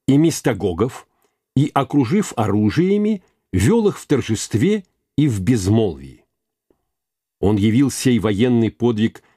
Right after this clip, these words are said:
зрелищем важным и боголепным, которое незавидующие ему называли «георифантией» или «мистагогией». Никто из неприятелей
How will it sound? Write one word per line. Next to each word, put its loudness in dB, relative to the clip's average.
зрелищем 0
важным -2
и 0
боголепным, -2
которое 2
незавидующие 0
ему 2
называли 0
«георифантией» -2
или 2
«мистагогией». -2
Никто 0
из 2
неприятелей 0